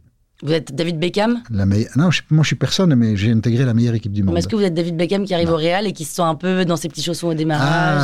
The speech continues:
Speaker 2: Ah ouais, c'est la, la série de Netflix qui est
Speaker 1: Non, c'est ma
Speaker 2: formidable.
Speaker 1: culture,
Speaker 2: C'est votre
Speaker 1: Jean-Michel.
Speaker 2: culture. Euh, non, non, non, non, non, je suis dans la situation d'un jeune joueur de football qui rentre dans le plus grand club du monde.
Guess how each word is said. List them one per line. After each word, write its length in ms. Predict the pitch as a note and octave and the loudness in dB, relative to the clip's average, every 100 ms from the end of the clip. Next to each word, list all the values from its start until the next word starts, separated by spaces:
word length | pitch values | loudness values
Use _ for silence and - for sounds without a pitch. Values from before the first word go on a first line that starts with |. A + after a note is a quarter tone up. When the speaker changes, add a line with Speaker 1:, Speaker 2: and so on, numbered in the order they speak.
| C3+ | 2
Speaker 2:
Ah 20 | C3+ | 2
ouais, 40 | A#2 | 0
c'est 140 | A#2+ | 0
la, 220 | G#2 G2 | -2 -2
la 80 | F#2+ | -4
série 300 | G2+ B2 B2 | -2 0 0
de 100 | G#2+ | 0
Netflix 500 | G2+ A2 - C3+ B2+ | 0 -2 -4 -4 -4
qui 80 | - | -2
est 40 | C#3 | 0
Speaker 1:
Non, 200 | D3 A2+ | 0 0
c'est 160 | G#2+ | 0
ma 80 | D#3+ | -2
Speaker 2:
formidable. 60 | - | -4
Speaker 1:
culture, 340 | C#3+ - D3 | -8 -8 -8
Speaker 2:
C'est 60 | G3 | -6
votre 100 | D3 | -6
Speaker 1:
Jean-Michel. 300 | E2+ - E3 | -6 -6 -8
Speaker 2:
culture. 1000 | C#3 D#2 - C4 - B3 - G3+ - F#3+ | -10 -14 -10 -6 -4 -4 -4 -6 -6 -2
Euh, 320 | C3 C3 B2+ | 2 4 4
non, 200 | B2+ G3+ | 4 4
non, 140 | C#4 D#4 | 4 4
non, 140 | D#4 | 4
non, 160 | D4+ D4 | 4 4
non, 180 | C#4+ C4+ | 4 2
je 120 | D3+ | 2
suis 300 | - - E3+ | -2 0 2
dans 200 | D#3 B2 | 4 4
la 880 | A2+ A2 G#2+ G2 F#2+ F#2+ F2+ F2 E2 | 2 2 0 0 0 -2 -4 -6 -6
situation 480 | E2+ G#2+ G#2 G2 C3+ | -4 -4 -4 -2 2
d'un 180 | C3+ A2 | 2 2
jeune 200 | A2+ C3+ | 2 2
joueur 160 | A#2+ | 0
de 80 | A#2 | -2
football 480 | - F2+ E2+ G#2 C#3 | -4 -6 -4 -4 -4
qui 180 | - E2 | -8 -10
rentre 420 | F2 G#2 G#2+ E2 | -6 -6 -6 -10
dans 120 | D2 | -14
le 80 | D#2 | -12
plus 160 | - | -10
grand 160 | G2+ F#2+ | -8 -8
club 240 | F#2+ F2 | -8 -10
du 80 | F2+ | -10
monde. 340 | D2 D#2 D2+ | -16 -18 -20